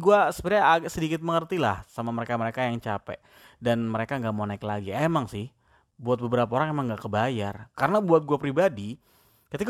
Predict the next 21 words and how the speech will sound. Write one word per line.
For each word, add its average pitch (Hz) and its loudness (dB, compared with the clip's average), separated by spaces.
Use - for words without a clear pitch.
gua 185 4
naik 143 0
gunung, 110 -4
yang 156 2
gua 165 4
lihat - 8
emang 202 4
bukan 175 -2
pemandangannya 160 -4
sih, 95 -14
tapi 135 -8
sama 147 -4
siapanya. 135 -2
Gua 156 -4
setuju 131 -8
sama 120 -2
pendapat 113 -4
temen-temen 110 -10
gua 107 -2
yang 101 -4
pertama. 104 -4